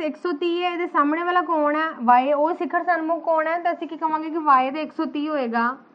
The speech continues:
ਤੇ ਨਾਲ ਲਿਖ ਦਾਂਗੇ ਸਿਖਰ ਸਨਮੁਖ ਕੋਣ। ਸਿਖਰ ਸਨਮੁਖ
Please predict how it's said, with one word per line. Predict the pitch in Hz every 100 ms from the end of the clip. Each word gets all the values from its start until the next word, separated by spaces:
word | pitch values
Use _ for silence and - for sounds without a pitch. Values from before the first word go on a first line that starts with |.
| _ - _ - -
ਤੇ |
ਨਾਲ | 262 262
ਲਿਖ | 254
ਦਾਂਗੇ | 247 262 294
ਸਿਖਰ | 294 339 - 349 370
ਸਨਮੁਖ | 349 285 240 233 233
ਕੋਣ। | 240 208 160 185 - _ _ _ - - _ _ - - - _ _ _ _ _ - - - - - - - _ _ _ -
ਸਿਖਰ | 262 240 302
ਸਨਮੁਖ | 302 254 226 233 240